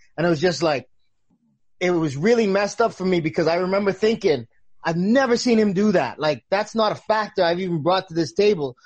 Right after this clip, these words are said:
So, like, that's really screwing with me. And, um,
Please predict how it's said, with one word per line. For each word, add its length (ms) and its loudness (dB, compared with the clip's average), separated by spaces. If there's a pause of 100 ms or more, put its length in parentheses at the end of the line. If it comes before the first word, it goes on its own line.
(120)
So, 200 2
like, 280 0 (240)
that's 220 0
really 240 2
screwing 340 2
with 120 -2
me. 240 -6 (280)
And, 280 -2
um, 420 -2